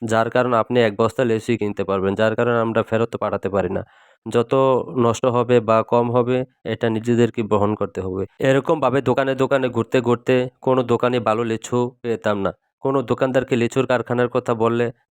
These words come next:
তারাও বলতে চাইতো না। তো একদিন আমি সারাদিন চকবাজারে বসে অপেক্ষা করতে থাকলাম, কখন লিচুর গাড়ি চকবাজার ঢুকবে। অনেকক্ষণ বসে থাকার পর দেখি এক গাড়ি লিচু নিয়ে হাজির।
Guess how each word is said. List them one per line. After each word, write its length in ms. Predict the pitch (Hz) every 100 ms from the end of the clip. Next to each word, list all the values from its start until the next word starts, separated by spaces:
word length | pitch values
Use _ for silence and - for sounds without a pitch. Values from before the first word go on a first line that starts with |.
| -
তারাও 280 | 123 117 117
বলতে 320 | 113 110 123 120 -
চাইতো 280 | 117 107 101
না। 120 | 98 - _ _ -
তো 60 | 139
একদিন 380 | 123 113 135 127
আমি 340 | 120 127 120 _ _
সারাদিন 580 | - - 120 127 113 127
চকবাজারে 520 | 117 107 110 113 123
বসে 300 | 107 110 -
অপেক্ষা 320 | 110 - 113 113
করতে 260 | 113 110
থাকলাম, 400 | 107 107 117 113 110 - _ -
কখন 340 | 117 113 120
লিচুর 340 | 110 113 127
গাড়ি 280 | 107 101 110 113 _
চকবাজার 520 | - 110 98 101 110 104
ঢুকবে। 320 | 98 95 92 - _ -
অনেকক্ষণ 420 | 127 131 131 143
বসে 260 | 120 113 120
থাকার 260 | 120 127 120 -
পর 180 | 117 123
দেখি 480 | 117 113 - 120 120 -
এক 240 | 123 110
গাড়ি 160 | 120 123
লিচু 280 | 113 113 123
নিয়ে 180 | 120 113
হাজির। 420 | 107 110 117